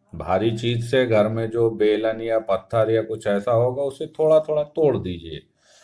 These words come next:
<coughs> और उसे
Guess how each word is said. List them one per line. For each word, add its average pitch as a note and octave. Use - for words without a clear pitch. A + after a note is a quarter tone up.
<coughs> -
और G2+
उसे G#2